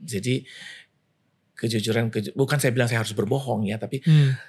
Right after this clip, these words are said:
Speaker 2: Lebih waspada aja.
Speaker 1: waspada.
Speaker 2: Hmm.
Speaker 1: Waspada dan, eh, apa namanya, em, men-,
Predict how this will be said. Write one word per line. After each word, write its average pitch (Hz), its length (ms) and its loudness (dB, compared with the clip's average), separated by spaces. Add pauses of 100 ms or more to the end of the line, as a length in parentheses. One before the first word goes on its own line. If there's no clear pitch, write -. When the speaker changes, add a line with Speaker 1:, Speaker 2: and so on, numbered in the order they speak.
(480)
Speaker 2:
Lebih 147 160 8
waspada 147 480 6
aja. 127 80 4
Speaker 1:
waspada. - 400 -2 (400)
Speaker 2:
Hmm. 160 80 10
Speaker 1:
Waspada 117 560 4
dan, 95 400 -2
eh, 82 480 -10
apa 87 180 -8
namanya, 90 600 -4
em, 87 320 -10 (360)
men-, - 160 -8